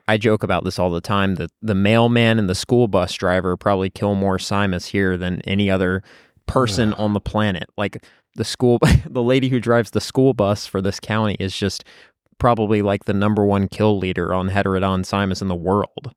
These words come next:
Speaker 2: Oh, man. That's a
Speaker 1: Which is,
Speaker 2: depressing
Speaker 1: it's a
Speaker 2: thought.
Speaker 1: depressing thought, but at the same time, it's pretty crazy that, like, there's so few people here that you know, the most frequent traffic is from the mailman and the school bus driver.
Speaker 2: Yeah, and we saw a school bus on the
Speaker 1: Yeah.
Speaker 2: Sand Road today, which
Speaker 1: Yeah.
Speaker 2: kinda blew my mind. And,
Speaker 1: And
Speaker 2: and
Speaker 1: you'll see it every weekday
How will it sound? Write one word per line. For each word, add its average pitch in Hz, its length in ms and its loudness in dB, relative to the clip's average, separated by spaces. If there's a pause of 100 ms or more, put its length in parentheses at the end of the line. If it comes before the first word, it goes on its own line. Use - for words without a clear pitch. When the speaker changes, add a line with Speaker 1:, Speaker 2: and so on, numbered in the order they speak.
Speaker 2:
Oh, 98 240 -4
man. 80 300 -10
That's 120 220 -4
a 117 40 -6
Speaker 1:
Which 107 240 2
is, 135 140 2
Speaker 2:
depressing 151 80 2
Speaker 1:
it's 151 100 -2
a - 20 0
Speaker 2:
thought. - 100 4
Speaker 1:
depressing 143 400 0
thought, 127 300 4
but 101 100 0
at 98 100 0
the - 60 -4
same 127 240 2
time, 117 200 2
it's 95 120 -4
pretty 117 200 0
crazy 101 520 0
that, 90 180 -2
like, 98 220 0
there's 104 280 -2
so - 260 2
few 117 300 0
people 101 320 -2
here 101 300 0
that 85 180 -8 (500)
you - 100 -4
know, 104 120 2
the 101 100 0
most 107 340 2
frequent 113 560 -2
traffic 101 500 2
is 92 120 0
from 92 220 -2
the 92 80 0
mailman 95 500 0
and 90 120 -6
the 82 40 -12
school 113 300 -6
bus - 220 -14
driver. - 300 -10
Speaker 2:
Yeah, 143 240 2
and 113 100 0
we 127 100 2
saw 160 180 2
a 202 60 -2
school - 200 0
bus 98 240 -2
on 101 80 -4
the 85 120 -8
Speaker 1:
Yeah. - 100 -2
Speaker 2:
Sand 185 240 0
Road 92 240 0
today, 82 300 -4
which 131 200 2
Speaker 1:
Yeah. 190 60 0 (100)
Speaker 2:
kinda 104 200 -4
blew 107 180 -6
my 98 120 -4
mind. 98 220 -4
And, 90 140 -6
Speaker 1:
And 123 140 0
Speaker 2:
and 113 100 0
Speaker 1:
you'll 147 140 4
see 160 220 -2
it - 120 0
every 135 280 2
weekday 113 520 -2